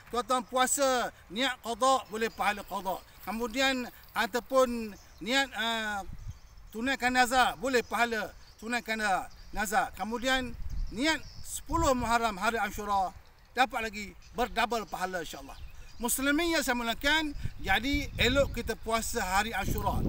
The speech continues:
Sebab apa? Siapa puasa hari itu, maka dosa setahun akan terhapus, dihapuskan oleh Allah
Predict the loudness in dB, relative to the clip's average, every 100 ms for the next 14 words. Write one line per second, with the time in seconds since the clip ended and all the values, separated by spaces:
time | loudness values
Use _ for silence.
0 | 0 0 4 4 4 4 4 4 -4 -4
1 | 0 2 2 4 2 4 4 6 6 6
2 | 6 4 0 0 0 2 0 -2 -2 -4
3 | 0 0 0 -2 -2 -2 -4 -2 -4 -6
4 | -10 2 4 4 4 6 4 2 2 4
5 | 4 2 0 0 -4 4 4 4 0 0
6 | 2 0 0 -2 -4 -2 0 2 0 0
7 | 0 0 0 -2 -6 -8 -6 0 0 0
8 | 2 2